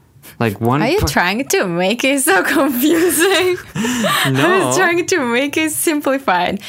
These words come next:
Speaker 2: Anyway,
Speaker 1: Yeah.
Speaker 2: go ahead.
Speaker 1: Yes. So, for example,
Speaker 2: Mm-hmm.
Speaker 1: the particle wa can mean different things. It can be used to, correct me if I'm wrong, um, it can be used to state the main subject of the sentence, or it can be used to compare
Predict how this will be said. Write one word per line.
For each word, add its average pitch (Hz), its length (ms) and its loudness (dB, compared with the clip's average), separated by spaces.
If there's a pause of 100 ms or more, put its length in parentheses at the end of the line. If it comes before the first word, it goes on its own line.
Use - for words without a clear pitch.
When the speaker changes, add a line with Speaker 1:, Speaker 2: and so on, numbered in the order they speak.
(120)
Speaker 2:
Anyway, 175 420 0
Speaker 1:
Yeah. 175 60 -8
Speaker 2:
go 185 180 -2
ahead. 180 500 -4
Speaker 1:
Yes. 185 320 -2 (200)
So, - 380 -2
for 135 120 -2
example, 113 500 -2
Speaker 2:
Mm-hmm. 180 320 -4
Speaker 1:
the 117 80 -2
particle 123 600 -2
wa 101 480 -2 (420)
can 123 220 0
mean 101 380 0 (160)
different 98 340 -2
things. 131 300 -2
It 117 140 -4
can 110 120 -2
be 107 100 0
used 107 580 -2
to, 104 540 -2 (260)
correct 101 220 -4
me 117 60 -2
if 110 100 -4
I'm 117 140 -2
wrong, 98 240 -2 (640)
um, 101 520 0 (100)
it 123 120 -2
can 127 140 0
be 123 160 0
used 127 640 -2
to 120 80 -2
state - 420 -2
the 110 60 -2
main 104 200 0
subject 101 540 -2
of 117 100 0
the 123 100 -2
sentence, 127 640 -2 (180)
or 185 520 -2
it 117 120 -8
can 120 120 -6
be 113 100 0
used 110 320 -2
to - 60 -14
compare 107 1040 -4